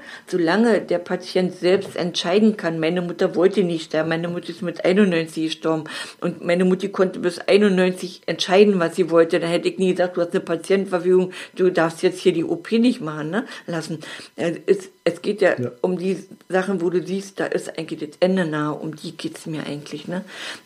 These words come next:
Speaker 1: die dann auch nicht mal mehr entscheiden können, was sie wollen. Und dann ist, ich sag mal, dann ist eine, eine friedliche, ein friedliches Akzeptieren günstiger oder besser,
Speaker 2: Mhm.
Speaker 1: zumindest für diese Person.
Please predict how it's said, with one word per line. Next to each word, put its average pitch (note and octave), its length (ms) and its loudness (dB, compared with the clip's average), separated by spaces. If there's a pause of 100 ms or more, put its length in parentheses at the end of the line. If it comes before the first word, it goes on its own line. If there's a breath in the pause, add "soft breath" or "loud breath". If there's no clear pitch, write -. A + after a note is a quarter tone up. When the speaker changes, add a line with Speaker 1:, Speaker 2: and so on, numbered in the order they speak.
Speaker 1:
die F3 80 -2
dann E3+ 280 2
auch - 260 -6
nicht F3 220 -6
mal F3 140 0
mehr D#3+ 260 -2
entscheiden F#3 500 0
können, D3+ 240 -8
was C#3 220 -8
sie - 160 -8
wollen. D3 280 -8 (380 loud breath)
Und - 140 -8
dann E3 160 -2
ist, - 320 -4 (760 soft breath)
ich D#3+ 140 -4
sag F3+ 160 2
mal, F#3 100 4
dann D#3+ 200 0
ist F3 200 -2
eine, D#3+ 140 -2 (420 loud breath)
eine D3+ 120 -6
friedliche, E3+ 1120 0
ein E3+ 120 -2
friedliches A3 800 -2 (640 soft breath)
Akzeptieren D#3+ 840 -2 (640)
günstiger D#3 640 -4
oder D#3+ 160 -6
besser, D3 420 0
Speaker 2:
Mhm. D3+ 120 -6 (180)
Speaker 1:
zumindest F#3 460 0 (100)
für F3 160 -4
diese E3+ 260 -4
Person. D3 520 -4